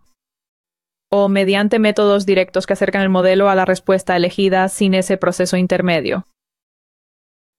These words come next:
No todos los laboratorios emplean los mismos pasos, ni tienen por qué seguir el mismo orden.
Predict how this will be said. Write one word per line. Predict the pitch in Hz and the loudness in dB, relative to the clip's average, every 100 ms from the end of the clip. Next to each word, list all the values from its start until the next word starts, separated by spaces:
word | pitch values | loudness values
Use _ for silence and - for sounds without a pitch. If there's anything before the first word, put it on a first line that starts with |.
| _ _ _ _ | _ _ _ _
No | 220 233 | -4 0
todos | 262 262 | 2 4
los | 269 254 | 4 2
laboratorios | 233 226 214 226 226 233 | 2 2 2 2 2 2
emplean | 214 208 208 | 0 2 2
los | 208 202 | 2 2
mismos | 202 208 208 | 0 0 -2
pasos, | 220 226 - 262 269 - | -2 -2 0 0 -2 -6
ni | 202 190 | -4 -2
tienen | 196 202 208 196 | 0 2 2 2
por | 190 | 0
qué | 185 196 | 0 -2
seguir | 208 190 196 | 0 2 2
el | 185 190 | 2 2
mismo | 185 190 190 | 0 0 0
orden. | 185 175 165 190 | 0 0 -4 -6